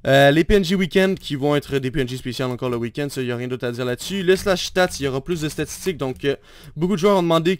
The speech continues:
de savoir le, le nombre de citrouilles et de melons cassés, on a écouté, on va le mettre. Euh, il y aura aussi, il y a plus le ban, plus le truc, il y aura plus de statistiques et ça va être dans un inventaire, dans un menu, comme dans la Lucky Box ou un inventaire comme ça. Je vais même vous montrer exactement ça va être quoi l'inventaire.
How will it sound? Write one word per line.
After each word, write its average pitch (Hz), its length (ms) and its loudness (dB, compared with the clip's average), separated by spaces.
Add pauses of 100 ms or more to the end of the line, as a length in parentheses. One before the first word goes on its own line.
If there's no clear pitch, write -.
(120)
de 143 160 4
savoir 160 260 4
le, 139 240 6
le 131 100 0
nombre 156 160 0
de 147 80 0
citrouilles 147 380 -2
et - 20 0
de 135 60 -2
melons 135 240 2
cassés, 135 520 0
on 131 140 -4
a 131 300 0
écouté, 143 440 -4
on 123 80 -4
va 120 100 -2
le 117 80 -2
mettre. 156 420 -2 (480)
Euh, 127 460 4
il 139 40 -4
y 143 60 4
aura 156 140 2
aussi, 185 260 -2
il 151 120 -4
y 147 40 2
a 135 60 4
plus 214 180 -2
le 196 100 6
ban, 180 460 2
plus 175 240 -8
le 170 160 2
truc, 165 300 -4
il 131 40 -2
y - 40 -2
aura 127 140 -4
plus 180 200 -4
de 156 80 -6
statistiques 160 460 -6
et - 20 -8
ça 139 100 -2
va 131 60 2
être 131 60 -2
dans 135 160 -2
un 135 80 -2
inventaire, 143 480 0
dans 123 180 -4
un 120 60 -4
menu, 127 420 -4 (320)
comme 143 180 -4
dans 131 120 -2 (100)
la 120 140 -2
Lucky 120 260 -6
Box 131 320 -4
ou 117 80 -6
un 117 480 -6
inventaire 117 360 -8
comme 120 120 -10
ça. 151 140 -8
Je 139 80 -6
vais 127 80 -2
même 139 160 -4
vous 120 100 -12
montrer 127 240 -6
exactement 131 380 -6
ça 131 100 -4
va 123 60 -2
être 113 80 -12
quoi 131 100 -4
l'inventaire. 123 480 -2